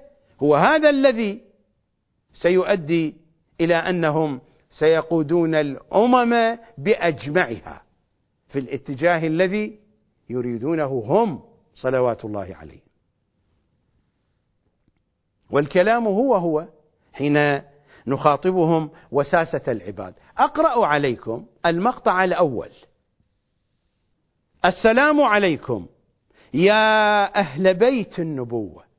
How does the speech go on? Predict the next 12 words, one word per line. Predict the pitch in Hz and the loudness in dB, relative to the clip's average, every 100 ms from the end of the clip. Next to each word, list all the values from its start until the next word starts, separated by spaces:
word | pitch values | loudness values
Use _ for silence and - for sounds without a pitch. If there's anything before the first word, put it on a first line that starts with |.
| _ _ _ _ _ _ - | _ _ _ _ _ _ -2
وموضع | 139 190 233 294 208 208 165 | 2 4 4 2 2 2 2
الرسالة، | 165 139 - 123 101 82 - _ _ _ _ - | 2 -2 -2 -2 -2 -8 -18 _ _ _ _ -2
ومختلف | 160 190 190 - 262 269 220 220 | 0 2 0 2 2 2 0 0
الملائكة، | 196 180 170 160 135 110 - - _ _ _ _ _ - | 0 2 2 0 -2 -10 -16 -20 _ _ _ _ _ -2
ومهبط | 143 180 254 220 202 220 196 | 2 4 2 0 -2 2 2
الوحي، | 175 156 135 - - _ _ _ _ _ _ _ _ - | 2 2 0 -2 -20 _ _ _ _ _ _ _ _ -2
ومعدن | 151 196 233 254 202 233 220 | 2 4 2 0 0 2 4
الرحمة، | 190 170 156 - 120 90 _ _ _ _ - | 2 2 0 -2 -10 -10 _ _ _ _ 0
وخزان | 170 208 175 139 247 285 285 254 | 2 2 0 2 2 4 2 2
العلم، | 214 165 185 143 90 - _ _ _ _ _ _ _ - | 2 2 2 0 -8 -16 _ _ _ _ _ _ _ 2
ومنتهى | 185 240 339 294 254 208 185 | 2 4 2 2 2 2 0
الحلم، | 143 - 160 127 | 0 0 0 0